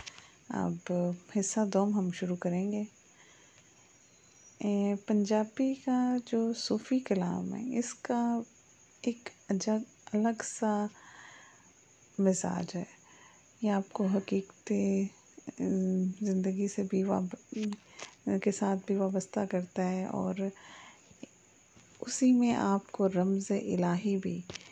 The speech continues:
दिखाता है। तो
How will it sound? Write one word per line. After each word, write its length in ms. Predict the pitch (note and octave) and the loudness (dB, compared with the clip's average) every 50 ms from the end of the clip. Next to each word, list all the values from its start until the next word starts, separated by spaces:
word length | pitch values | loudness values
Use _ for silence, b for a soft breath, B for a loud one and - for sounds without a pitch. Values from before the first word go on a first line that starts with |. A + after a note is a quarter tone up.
| B B B B B B - _ _ _ _ - - _ _ _ _ - - | B B B B B B -20 _ _ _ _ -20 -20 _ _ _ _ -8 -6
दिखाता 580 | G3 F#3+ F3+ - - F3+ E3 D#3 - - - E3 | -2 -2 -2 -2 -2 -6 -6 -6 -8 -10 -10 -10
है। 160 | E3 E3+ F3 - B B B B B B B B B B B B B B B B - - _ _ _ _ - _ _ _ _ _ - | -10 -10 -14 -18 B B B B B B B B B B B B B B B B -20 -20 _ _ _ _ -20 _ _ _ _ _ -4
तो 400 | G#3+ G3 G3 F#3+ F#3+ F#3+ F#3+ | -2 0 0 2 0 -2 -2